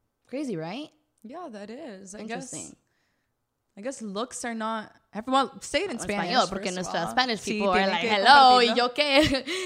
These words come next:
Speaker 1: <laughs> So, en español es estudio de comportamiento de flirting behavior, o sea, de comport-
Speaker 2: Coqueteo.
Speaker 1: Ajá, de coqueteo. Mujeres que le sonríen y ven a los chicos a los ojos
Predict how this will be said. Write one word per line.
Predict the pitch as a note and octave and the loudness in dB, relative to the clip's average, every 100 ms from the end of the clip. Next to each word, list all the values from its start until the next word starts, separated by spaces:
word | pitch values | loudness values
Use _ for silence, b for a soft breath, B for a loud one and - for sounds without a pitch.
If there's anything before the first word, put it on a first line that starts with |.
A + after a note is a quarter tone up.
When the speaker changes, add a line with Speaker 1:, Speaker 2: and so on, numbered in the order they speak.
| E4 | -8
Speaker 1:
<laughs> | - | -4
So, | |
en | C4+ | -4
español | C4 A#3+ A#3+ D4+ C#4 | -4 -8 -6 -4 -4
es | G3+ G3+ - | -6 -8 -10
estudio | A#3+ A#3+ D4 D#4 | -12 -12 -10 -8
de | A4 G#4+ | -8 -6
comportamiento | C#4+ B3 A3+ G3+ G3+ G#3 G#3+ C#4+ D4+ | -8 -8 -8 -8 -6 -8 -6 -6 -6
de | G#3+ G#3+ G3+ | -10 -8 -8
flirting | G3+ - A#3+ D4 F4+ | -8 2 4 4 2
behavior, | C4 G#3+ A3+ F#3+ F#3 | -2 0 0 0 -4
o | |
sea, | F3+ F#3+ F3 B B _ | 2 2 2 B B _
de | A3+ A3 G#3+ | 0 0 -2
comport- | - A3+ A3+ | -4 -4 -4
Speaker 2:
Coqueteo. | A3+ F4 D4+ | -4 -4 -2
Speaker 1:
Ajá, | G#3 B3+ G#3+ F#3+ | 0 2 2 0
de | G3+ | -6
coqueteo. | A3 A3 A3 D4+ A3 B3+ B3 _ _ _ - - | -8 -12 -6 -4 -2 -6 -10 _ _ _ -20 -12
Mujeres | C4 A#3 - B3 D4+ - | -8 -8 -6 -6 -6 -8
que | E4 | -12
le | D#4 | -10
sonríen | D4+ G3+ G3 G#3+ F3 F3+ | -10 -12 -10 -10 -10 -12
y | - G#3+ | -12 -12
ven | G3+ A3 | -10 -8
a | D4+ | -8
los | D#4 - | -10 -12
chicos | A3+ - F#3+ F#3 | -16 -14 -16 -14
a | G3+ | -14
los | G#3 G#3 | -12 -14
ojos | F#3+ - G3 | -16 -14 -14